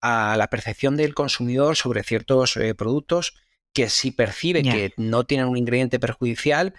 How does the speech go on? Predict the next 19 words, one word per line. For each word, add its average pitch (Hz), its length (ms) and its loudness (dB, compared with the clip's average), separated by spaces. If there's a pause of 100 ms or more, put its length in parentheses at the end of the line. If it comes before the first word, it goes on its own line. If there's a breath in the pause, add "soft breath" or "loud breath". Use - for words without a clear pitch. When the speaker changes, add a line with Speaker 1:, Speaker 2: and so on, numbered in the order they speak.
(280 soft breath)
Speaker 1:
eh, 127 120 2
aumenta 110 340 0
su - 140 -2
consumo, 98 480 -4
¿no? 170 180 0
A 104 40 -2
lo 104 60 -4
mejor 135 460 0 (240 soft breath)
alguien 135 340 0
ve 131 320 -2
galletas 117 760 -2
sin 120 220 0
azúcar 170 580 -2 (180)
y, 104 640 -2
y 110 100 -2
esas 107 220 -2
galletas 113 240 0
llevan 101 180 -2
edulcorantes 139 580 -2